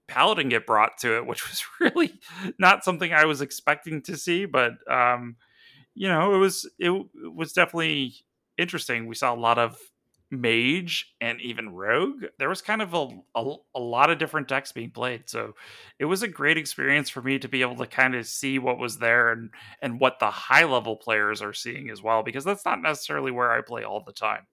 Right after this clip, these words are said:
But great to see the increase in the amount of viewership too. I mean, I know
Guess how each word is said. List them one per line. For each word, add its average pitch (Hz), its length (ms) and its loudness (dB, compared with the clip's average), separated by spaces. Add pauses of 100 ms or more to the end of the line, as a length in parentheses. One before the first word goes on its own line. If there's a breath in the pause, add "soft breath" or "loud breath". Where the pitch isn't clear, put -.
But 156 140 -2 (640)
great 170 280 2
to 240 120 -4
see 165 180 -4
the 123 180 2
increase 127 580 -2
in 120 100 -6
the 117 120 -4
amount 120 260 4
of - 120 -4
viewership 123 560 -2
too. 143 300 0
I - 60 -2
mean, 127 260 -2
I 123 240 6
know 123 400 2